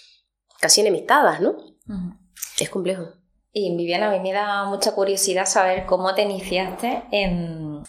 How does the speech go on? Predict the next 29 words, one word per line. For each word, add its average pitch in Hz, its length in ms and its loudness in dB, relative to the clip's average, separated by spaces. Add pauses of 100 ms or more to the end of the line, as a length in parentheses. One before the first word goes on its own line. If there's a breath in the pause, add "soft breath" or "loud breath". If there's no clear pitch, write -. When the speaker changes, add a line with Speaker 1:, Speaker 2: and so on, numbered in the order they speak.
Speaker 2:
en 185 220 0
toda 175 840 0
esta 180 320 -2
par-, 175 260 0
eh, 180 200 -2
toma 180 240 0
de 180 100 0
conciencia, 170 840 -2 (640 loud breath)
porque, 165 880 -2
claro, 190 220 0
no 175 120 0
todo 180 140 0
el 180 120 -2
mundo, 180 360 -4
tú 202 80 -2
sabes, 190 360 2
que, 165 640 -2 (240)
que 180 120 0
tiene 170 180 -2
esa 180 160 2
oportunidad 175 840 0
de 196 80 2
poder 170 240 2
ser - 180 0
consciente 180 600 -4
de, 165 720 -8
como 170 240 6
Matrix, 175 340 6
¿no? 226 320 4